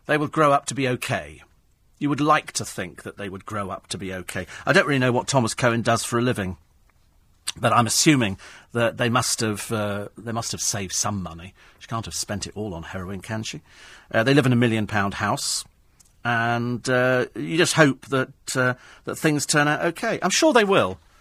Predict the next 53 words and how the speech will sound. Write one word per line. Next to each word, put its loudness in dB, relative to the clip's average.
I'm -10
sure 0
they 0
will. 2
And, 2
and 0
in 4
the 6
end, 2
you -6
know, 4
we 0
don't, 2
we -2
don't 0
forget. 0
We 0
all 2
remember 0
Paula 0
Yates. -4
You -6
don't 2
remember -2
what -8
a -10
tragic, -2
pathetic -4
case -4
she -4
was, -2
because, -8
again, -4
she -4
was -2
another 0
addict. -6
You -10
see 0
them -2
on 0
the -4
television, -2
you -6
see -4
these -4
addicts, -4
they're, -2
they're -8
just -8
not -6
with -6
it. -8